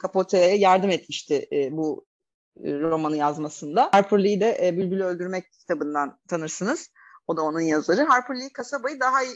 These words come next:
iyi bir üne sahip olarak terk etti. Ee, Alvin Dewey'nin hikayesini soğukkanlılıkla da anlatan oğlu Paul, Paul de dahil olmak üzere davaya dahil olan bazı kişilerle temas halindeydi Harper Lee.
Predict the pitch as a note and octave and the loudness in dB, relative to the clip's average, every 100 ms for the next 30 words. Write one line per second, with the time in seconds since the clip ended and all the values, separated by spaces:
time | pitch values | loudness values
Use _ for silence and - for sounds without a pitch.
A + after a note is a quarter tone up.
0 | - A#3+ A#3+ G#3+ G#3+ G3 F3+ - _ - | -4 0 0 2 0 0 -2 -6 _ 2
1 | F#3 F#3 G3 F3+ D#3 D3+ - D3+ D3+ E3+ | 4 4 4 2 2 0 0 -2 0 -4
2 | - E4+ - _ _ _ _ _ _ - | -6 -6 -6 _ _ _ _ _ _ 0
3 | G3+ G3 - B3 C#4 D4+ D#4 D#4 D4+ D4 | 2 2 2 2 2 -2 -4 -4 -4 -4
4 | D4 D4+ C4+ C4+ - C#4 C#4+ C4+ _ - | -4 -2 -2 -4 -10 -10 -10 -10 _ -10
5 | - C4 C4 B3+ B3+ B3 B3 A3+ A#3+ A#3+ | -4 -4 0 -2 -2 -2 -2 0 -2 -4
6 | A#3 B3 A#3 - _ _ A3 A#3+ A#3 C4 | -6 -4 -4 -8 _ _ 0 0 0 0
7 | B3 - - C4 C4+ G#3 G#3+ A3+ A#3+ A3+ | 0 0 0 0 0 -4 -2 -2 -2 -6
8 | B3+ D#4 A3 G#3 B3 D#4+ - G#3 A3+ A3+ | -8 -10 -6 0 0 -2 -6 -4 0 0
9 | A#3 A#3 C4+ A#3+ A#3+ B3+ G3 F3 G#3 A#3+ | 0 0 0 0 -2 -2 -6 -10 -4 -2
10 | A#3 G#3 - G3+ G3+ D#4 C4+ B3+ B3+ B3 | -2 -8 -14 -6 -6 -4 -2 2 2 0
11 | F#3+ E3+ D#3+ D3+ D#3 D#3+ D#3+ D3 - D#3+ | -4 -4 -6 -8 -8 -6 -4 -4 -4 -6
12 | C#4+ | -6